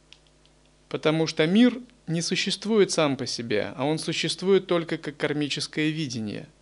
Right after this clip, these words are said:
То, как мы видим мир, таким мир и существует.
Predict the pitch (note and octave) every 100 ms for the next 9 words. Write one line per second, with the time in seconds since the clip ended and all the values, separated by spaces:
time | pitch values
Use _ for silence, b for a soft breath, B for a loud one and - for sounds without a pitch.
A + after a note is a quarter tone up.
0 | _ _ _ _ _ _ _ _ _ _
1 | F3+ F3 F3 E3+ E3+ E3+ E3+ D#3 E3 G#3
2 | G#3+ - C3+ E3+ D#3+ D#3 F#3+ D#3 - B2+
3 | - - - A#2 A2 -